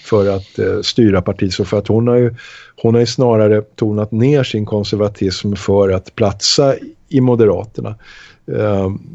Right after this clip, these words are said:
så att, eh, jag tror inte på det heller, va? Carl Bildt, skulle han kliva tillbaka? Det, en del tror ju inte att det är möjligt, men de trodde ju inte att det var möjligt att han skulle komma tillbaka som utrikesminister heller efter att han hade varit,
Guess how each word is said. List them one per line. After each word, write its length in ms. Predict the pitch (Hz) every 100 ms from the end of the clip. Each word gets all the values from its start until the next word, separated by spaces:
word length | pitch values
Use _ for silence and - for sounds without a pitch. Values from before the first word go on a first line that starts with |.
| - _
så 180 | - 107
att, 400 | 107 104 104 -
eh, 60 | 110
jag 280 | 110 117
tror 140 | 117 117
inte 140 | 110
på 100 | 113
det 120 | 107 110
heller, 260 | 123 131
va? 100 | 107 - -
Carl 260 | - 139 139
Bildt, 380 | 127 175 160 -
skulle 240 | - 135
han 240 | 123 175 180
kliva 260 | 190 175
tillbaka? 600 | 147 139 110 104 113 107
Det, 280 | - 107 117
en 220 | - 107
del 220 | 110 131 135
tror 260 | 117 117
ju 60 | 131
inte 160 | 120
att 80 | 104
det 120 | 107
är 60 | 101
möjligt, 520 | 107 110 107 127 -
men 320 | 110 107 104
de 200 | 101 107
trodde 300 | 107 127 107
ju 60 | 117
inte 160 | 107 104
att 80 |
det 80 | 107
var 120 | 104
möjligt 260 | 107 101 95
att 100 | 98
han 120 | 101
skulle 180 | 95 101
komma 240 | 107 104
tillbaka 320 | 104 95 98 95
som 160 | 104
utrikesminister 920 | 104 92 101 95 92 104 110 131 - 117
heller 300 | 107 135 139
efter 280 | 117 - 107
att 120 | 101
han 220 | 104 101 - - -
hade 240 | - 107 107
varit, 400 | 104 101 101